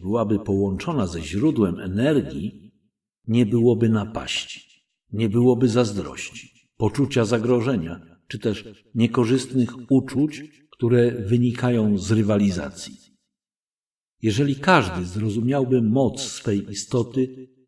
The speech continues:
nie szukałby okazji do kontrolowania innych.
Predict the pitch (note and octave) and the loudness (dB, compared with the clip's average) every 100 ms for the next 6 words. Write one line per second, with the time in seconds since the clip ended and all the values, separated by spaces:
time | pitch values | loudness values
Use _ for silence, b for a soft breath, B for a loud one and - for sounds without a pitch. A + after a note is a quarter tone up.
0 | - G#2+ - A#2 B2+ B2+ B2+ B2+ A2 G2 | -6 -4 -4 -4 0 4 4 4 0 -2
1 | - A#2 G2+ A2 G2 F#2 A2 G#2 A2 G#2+ | 2 2 2 -2 -4 -4 -2 -2 0 0
2 | A2 A2 A2 A#2+ D#3 A#2+ F#2+ B1+ G2 | 0 0 0 0 0 0 0 -4 -16